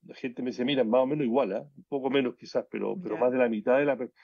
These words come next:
Speaker 1: de los estudiantes que están ahora en la universidad es primera generación que están en la universidad. Que, que, que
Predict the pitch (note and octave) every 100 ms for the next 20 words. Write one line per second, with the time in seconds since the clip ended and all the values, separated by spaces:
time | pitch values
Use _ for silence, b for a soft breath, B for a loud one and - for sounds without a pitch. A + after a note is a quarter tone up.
0 | b b A2 A2 G#2+ - A#2+ C3+ F3 C3
1 | - C#3 C3 C3 C3+ C3 B2 A#2 - B2+
2 | D3+ D#3+ - B2 B2+ C3 C#3+ A2 - B2
3 | - - B2+ C3+ A#2 A#2 A2 G#2 A#2 G#2+
4 | - _ _ _ _ - B2+ A#2 A#2 D#3
5 | - _ _ _ - F3 F3+ - D3+